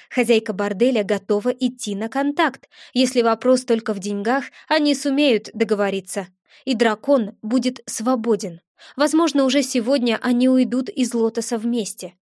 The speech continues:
«Располагайся». Госпожа Цисси кивнула на зелёный диван рядом с дверью, сама же устроилась за столом напротив окна и принялась деловито перекладывать лежащие перед ней бумаги. На собеседницу она как будто не смотрела специально,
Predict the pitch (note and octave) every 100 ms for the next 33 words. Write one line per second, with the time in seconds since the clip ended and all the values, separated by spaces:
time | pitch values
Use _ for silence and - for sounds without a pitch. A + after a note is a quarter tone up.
0 | _ - - _ - G4 - C#4 A3+ G3
1 | F#3+ - G3+ _ _ - A3+ A3+ G#3+ G#3
2 | G3 C4+ B3+ - G#3+ B3+ A3 B3 D4 D4
3 | C4+ B3 A3 A3 B3+ B3 G3+ F#3+ C4+ C#4+
4 | - - C4 B3+ B3 A3 A3+ G3+ G3 F#3
5 | _ - C#4 C4 F4 F4 E4+ - - C#4
6 | D4+ D4+ C#4+ B3+ C4+ C4 B3 A3 C4 C4+
7 | C4 C4 A3+ A3+ A3+ - B3 A3+ G3+ F#3+
8 | - - F4+ F4 D4+ B3 A3+ C#4 D4+ -
9 | A3+ C#4 C4 G#3+ C#4 C#4+ B3+ A3 G#3+ G#3+
10 | C4 C4+ C#4+ - _ C#4+ D4+ B3 A#3+ -
11 | B3+ B3+ B3 A#3 G#3 G#3+ G3+ A3 F#3+ F#3
12 | F3+ F#3 - A#3+ A#3+ C4+ D#4 - C#4+ A#3
13 | G#3+ - G#3+ B3+ D4 D#4 D4 A3 D4 C#4+
14 | D4+ C#4+ C#4+ C#4+ C#4+ C#4+ A3 G#3 - A#3+
15 | D4 B3+ G3+ F#3+ F3+